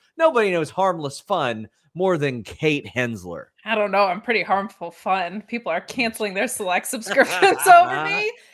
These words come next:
Speaker 2: and I don't even do any content
Speaker 1: Let me
Speaker 2: on
Speaker 1: put,
Speaker 2: Select.
Speaker 1: let me put this on the air. Let me show this. Guys,
Speaker 2: <laughs>
Speaker 1: so
Speaker 2: Oh, no.
Speaker 1: when peop-, we are, uh, fightfulselect dot com. I never use the term Patreon 'cause eventually we had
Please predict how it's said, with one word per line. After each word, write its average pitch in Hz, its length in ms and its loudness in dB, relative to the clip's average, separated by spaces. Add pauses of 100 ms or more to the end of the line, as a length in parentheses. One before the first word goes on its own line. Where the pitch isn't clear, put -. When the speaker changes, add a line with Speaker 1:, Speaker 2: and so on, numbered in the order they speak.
(120)
Speaker 2:
and 233 140 2
I 254 120 6
don't 262 120 0
even 254 180 0
do 240 160 -2
any 233 160 0
content 226 420 4
Speaker 1:
Let 196 80 4
me 196 80 2
Speaker 2:
on 226 80 -8
Speaker 1:
put, 180 100 -2
Speaker 2:
Select. 214 320 0
Speaker 1:
let 214 140 4
me 190 100 0
put 180 160 -2
this 170 160 -4
on 151 120 0
the 127 160 0
air. 101 220 0 (200)
Let 185 120 0
me 175 80 2
show 143 320 0
this. 101 300 -8 (320)
Guys, 135 360 2
Speaker 2:
<laughs> - 40 -18
Speaker 1:
so 165 100 -4
Speaker 2:
Oh, - 180 6 (180)
no. 415 340 0 (760)
Speaker 1:
when 175 460 -4
peop-, 185 280 -10
we 208 180 -4
are, 185 300 0
uh, 139 160 -4
fightfulselect 185 680 -6
dot 123 200 -4
com. 110 260 -8
I 139 140 -8
never 208 320 -8
use 151 320 -10
the 123 100 -10
term 123 460 -12 (100)
Patreon 80 640 -12 (420)
'cause 147 300 -8
eventually 190 920 -4 (300)
we 165 240 -4
had 147 240 -12